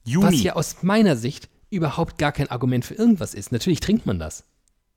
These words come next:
Speaker 1: Ich hab mich dagegen entschieden. Juni ist wirklich, also halbes Jahr, wäre das jetzt Oktober, kein Ding.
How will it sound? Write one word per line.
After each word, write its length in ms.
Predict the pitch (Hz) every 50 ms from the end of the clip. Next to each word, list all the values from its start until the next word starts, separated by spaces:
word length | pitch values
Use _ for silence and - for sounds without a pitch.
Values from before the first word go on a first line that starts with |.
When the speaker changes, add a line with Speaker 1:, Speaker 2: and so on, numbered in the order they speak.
| _ _ _ _ _ _ _ _ _ _ _ _ _ _ _ _ _ _ _ _ _ _ _ _ _ _ _ _ _ _ _
Speaker 1:
Ich 120 | - -
hab 80 | 143 -
mich 80 | 131 113
dagegen 300 | - 101 98 95 87 85
entschieden. 380 | 82 85 - 87 82 92 90 - _
Juni 360 | - 117 143 185 190 196 190 175
ist 240 | - 147 131 - 135
wirklich, 280 | 139 123 123 117 120 131
also 240 | - 131 117 123 117
halbes 260 | 139 151 165 160 -
Jahr, 220 | 151 151 147 - - - - - - _ _
wäre 120 | _ 123 127
das 100 | 143 147
jetzt 280 | 151 139 - - _ _ _ _ _ _ _ _ _ _ _ _ _ _
Oktober, 540 | - 135 - - - 135 123 107 98 87 - - _ _ _ _
kein 260 | - - 110 110 107
Ding. 260 | 90 92 90 90 90